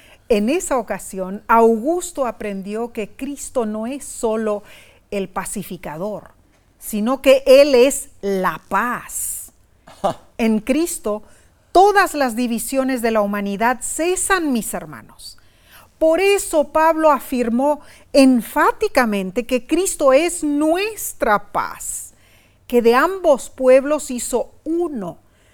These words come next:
Speaker 1: derribando esa pared intermedia de separación. Ahora, la pregunta es, ¿Ves tú alguna pared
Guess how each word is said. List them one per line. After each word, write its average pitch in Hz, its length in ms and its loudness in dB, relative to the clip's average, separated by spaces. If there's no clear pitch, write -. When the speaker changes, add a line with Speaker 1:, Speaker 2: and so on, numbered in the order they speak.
Speaker 1:
derribando 262 1500 4
esa 202 400 -2
pared 208 380 0
intermedia 202 1120 -4
de 170 200 -10
separación. 180 760 -10
Ahora, 202 400 0
la 190 160 -10
pregunta 233 560 0
es, - 460 -6
¿Ves 208 540 -6
tú 294 340 0
alguna 302 840 2
pared 294 600 2